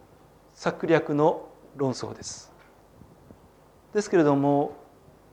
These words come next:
主はその人々たちと論争をし、ことごとく彼らを黙らせることができました。最後に登場したのは、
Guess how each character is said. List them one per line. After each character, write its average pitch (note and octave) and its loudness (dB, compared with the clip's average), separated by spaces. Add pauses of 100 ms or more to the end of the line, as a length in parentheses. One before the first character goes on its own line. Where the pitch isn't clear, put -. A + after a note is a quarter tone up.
(100)
主 - -2
は D#3 8
そ D3 -4
の C#3+ 2
人 D3+ -2
々 C3 -4
た A#2 -8
ち - -12
と A2 -10 (320)
論 C#3+ 2
争 C3 -4
を A#2 -8
し、 - -8 (1700)
こ - -20
と G3+ 0
ご F#3+ 4
と E3 0
く C#3 -4 (760)
彼 F3 2
ら A#2+ 2
を B2+ -2 (420)
黙 C#3 0
ら E3+ 2
せ F#3 -2
る C#3+ 0
こ - -10
と B2+ -10
が A#2 -4 (420)
で B2+ -12
き - -10
ま G#2+ -8
し - -10
た。 - -18 (3000)
最 B3 10
後 G3+ 8
に D#3 6
登 D3 4
場 D3 6
し - -2
た C3+ 4
の A#2+ -2
は、 A#2+ 2